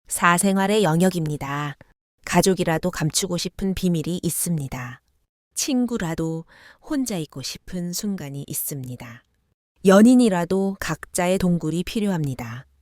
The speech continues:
"핸드폰 좀 보여줘. 누구 만나는지 다 보고해."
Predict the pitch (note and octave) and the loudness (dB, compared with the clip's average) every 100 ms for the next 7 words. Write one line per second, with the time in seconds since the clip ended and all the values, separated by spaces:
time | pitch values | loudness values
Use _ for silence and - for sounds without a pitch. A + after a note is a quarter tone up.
0 | _ _ _ - D4+ D4 - C#4 B3+ B3+ | _ _ _ -2 0 0 -2 -2 0 0
1 | F#3+ D#3 C#3+ D3 G#3+ - _ _ _ _ | 0 -2 -2 -4 -4 -6 _ _ _ _
2 | _ F#3 G3 G3+ F#3+ E3+ F3+ F3+ F3+ - | _ 0 2 4 2 2 2 2 0 -4
3 | - - F3 F#3+ F#3+ F#3+ F3 D#3+ | -6 -6 -2 -2 2 2 0 -6